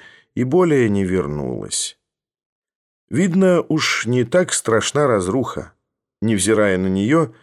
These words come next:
дважды в день серые гармоники под подоконником наливались жаром,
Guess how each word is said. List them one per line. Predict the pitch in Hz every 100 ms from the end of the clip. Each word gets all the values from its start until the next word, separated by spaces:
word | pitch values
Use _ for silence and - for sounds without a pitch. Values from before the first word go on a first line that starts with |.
| _ _ _
дважды | - 98 175 175 117 107
в | 87
день | 87 156 156
серые | 120 - 143 117 101
гармоники | 87 92 92 120 123 110 92 -
под | - -
подоконником | 90 90 - 156 156 143 127 131 - -
наливались | 101 98 92 82 80
жаром, | 78 78 117 170 151 143